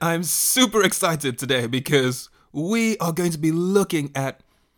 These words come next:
something that I've been drawn deeper into over the past few weeks, and that is gratitude. But before we get carried away, before we get carried away,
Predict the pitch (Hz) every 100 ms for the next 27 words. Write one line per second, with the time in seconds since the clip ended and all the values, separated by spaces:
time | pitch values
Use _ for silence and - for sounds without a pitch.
0 | - - 185 185 170 180 170 170 143 165
1 | 208 208 202 175 147 123 - 202 208 202
2 | 180 - 165 170 147 120 110 - - _
3 | - 123 123 120 135 135 - 135 131 131
4 | 156 196 226 180 - - - _ _ _
5 | _ 151 147 143 139 _ _ _ 165 156
6 | - - 151 139 135 135 - _ _ _
7 | - 131 131 123 110 107 - - - _
8 | _ _ _ _ _ - 233 247 294 233
9 | 190 180 147 131 123 156 175 135 120 113
10 | 104 107 110